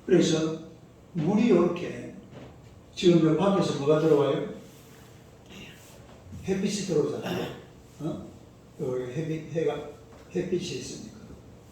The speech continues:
햇빛이 지구로 딱 들어오면, 이 햇빛이 지구로 딱, 이 물을 이렇게 통과해서 들어오면,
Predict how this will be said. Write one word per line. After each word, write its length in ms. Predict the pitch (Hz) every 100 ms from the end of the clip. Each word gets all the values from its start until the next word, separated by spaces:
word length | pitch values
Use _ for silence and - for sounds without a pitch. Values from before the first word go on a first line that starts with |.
| - - - - - - - - - - - - - - - - - - - - - - - - - - - - -
햇빛이 760 | 196 196 - - 190 185 - - -
지구로 380 | - 190 185 165
딱 220 | 156 156
들어오면, 640 | 175 156 143 143 151 147 - - - - - - -
이 160 | 190 170
햇빛이 560 | 202 202 - - 156
지구로 360 | - 190 165 170
딱, 180 | - 170
이 280 | 156 151 - - - - - - -
물을 380 | 160 180 185
이렇게 240 | 165 147 147
통과해서 480 | 175 160 143 - -
들어오면, 420 | 147 120 117